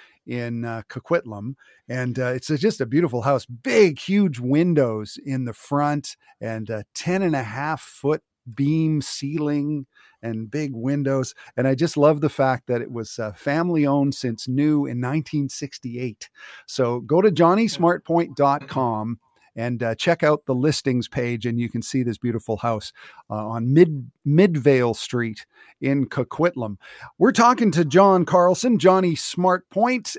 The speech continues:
and, uh, when we come back, we're gonna hear, uh, from one of, uh, John's many satisfied clients, sold a house in Maple Ridge, and kind of an interesting story about how, how you show the house with photographs, what time of year,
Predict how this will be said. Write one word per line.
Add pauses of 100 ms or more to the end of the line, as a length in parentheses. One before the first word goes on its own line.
and,
uh,
when
we
come
back, (320)
we're
gonna
hear,
uh, (240)
from
one
of,
uh,
John's
many
satisfied
clients,
sold
a
house
in
Maple
Ridge, (240)
and
kind
of
an
interesting
story
about
how, (520)
how
you
show
the
house
with
photographs,
what
time
of
year,